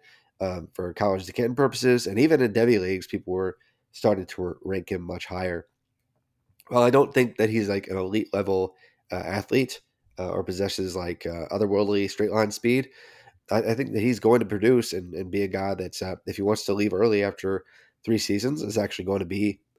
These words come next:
uh, you know, late day two kind of projection. Uh, probably not ever gonna get to the spot where I'm like, "Oh my gosh, he's gonna be a, a day one starter in the N F L." Uh, but, uh,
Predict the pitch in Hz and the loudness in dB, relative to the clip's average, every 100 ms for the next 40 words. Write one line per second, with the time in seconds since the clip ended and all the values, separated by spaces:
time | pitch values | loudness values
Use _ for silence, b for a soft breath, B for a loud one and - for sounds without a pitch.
0 | 92 92 90 - 101 87 90 107 - _ | -8 -6 -6 -6 -4 -4 0 -2 -2 _
1 | _ - 95 98 - 101 92 98 92 90 | _ -12 -4 -4 -2 -4 -4 -6 -6 -8
2 | 98 98 156 160 b b b b b 98 | -8 -6 -4 -6 b b b b b -4
3 | 92 87 _ _ _ _ - 110 117 127 | -4 -6 _ _ _ _ -2 4 4 6
4 | 113 110 107 110 107 104 101 - 95 101 | 4 4 2 0 2 2 0 -2 -4 -2
5 | 92 98 92 92 85 98 95 95 92 - | -2 -2 -4 -6 -6 -4 -4 -4 -6 -6
6 | 95 92 90 92 92 90 _ _ _ _ | -6 -6 -4 -6 -6 -8 _ _ _ _
7 | - 92 95 98 98 95 - 95 95 92 | -10 -6 -2 0 0 -2 -2 -2 -2 -4
8 | 95 95 - 92 113 b b b b b | -4 -6 -4 -2 -4 b b b b b
9 | 98 95 92 92 101 95 - 95 92 | -6 -4 -4 -2 -2 -2 -2 -2 -4